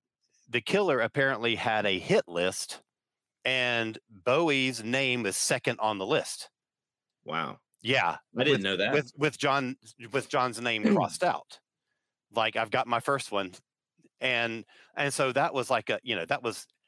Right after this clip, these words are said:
Speaker 1: not a conspiracy theory. This is actual, a, a,
Speaker 2: Right.
Speaker 1: a
Speaker 2: Yeah, yeah,
Speaker 1: thing.
Speaker 2: yeah.
Speaker 1: But it's weird, you know, that,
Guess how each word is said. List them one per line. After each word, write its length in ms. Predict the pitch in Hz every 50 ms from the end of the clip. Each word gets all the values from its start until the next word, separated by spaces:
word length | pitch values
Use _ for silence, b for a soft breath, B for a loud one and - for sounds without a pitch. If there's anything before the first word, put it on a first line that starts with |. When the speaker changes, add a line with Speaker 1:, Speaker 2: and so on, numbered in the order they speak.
| _ _ -
Speaker 1:
not 220 | 127 147 170 185
a 40 | 202
conspiracy 580 | - 208 185 - - 208 202 180 151 - 113 95
theory. 260 | - 107 101 107 110
This 200 | 113 120 - -
is 120 | 110 92
actual, 440 | 117 110 113 - - 117 107 98 - - _ -
a, 140 | 110 98 - - 110
a, 100 | 101 90 117
Speaker 2:
Right. 220 | 123 110 82 -
Speaker 1:
a 20 | 107 110
Speaker 2:
Yeah, 120 | 117 110
yeah, 80 | 104 107
Speaker 1:
thing. 100 | 107 101
Speaker 2:
yeah. 80 | - - _ B B B B B B B B -
Speaker 1:
But 140 | 131 131 131
it's 200 | 131 120 - - 104 98 95 92 101
weird, 500 | 120 170 214 233 165 101 95 - - - _ _ -
you 140 | 135 123 123
know, 240 | 113 110 110 110 107
that, 180 | 117 120 110